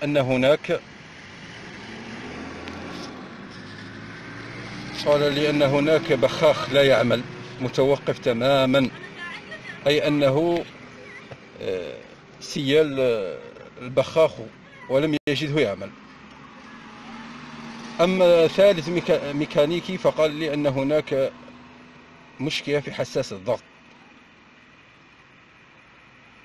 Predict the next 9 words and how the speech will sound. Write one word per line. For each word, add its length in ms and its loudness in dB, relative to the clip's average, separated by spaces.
مشكلة 440 -2
في 140 -2
حساس 320 -4
الضغط، 300 -6
نعم. 180 -2
كما 540 4
أن 160 0
هناك 480 2
من 440 0